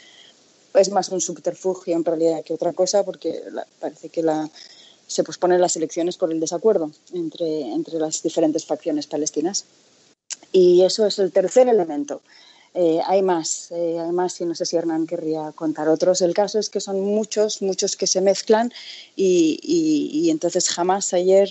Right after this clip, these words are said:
en una demostración de fuerza, em, y también en algo que no había hecho nunca,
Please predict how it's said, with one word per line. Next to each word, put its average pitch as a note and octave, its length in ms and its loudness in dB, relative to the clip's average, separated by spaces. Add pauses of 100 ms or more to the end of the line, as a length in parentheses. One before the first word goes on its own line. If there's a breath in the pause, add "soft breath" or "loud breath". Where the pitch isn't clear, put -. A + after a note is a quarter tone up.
en F3 160 -4
una E3 520 -2
demostración E3+ 680 0
de F3+ 80 2
fuerza, G#3+ 540 2 (720 soft breath)
em, E3 640 0
y E3+ 140 -4
también E3+ 280 2
en E3+ 140 2
algo E3 500 0
que F3+ 80 -6
no E3 100 -2
había E3 180 0
hecho E3 200 -6
nunca, G#3 480 -2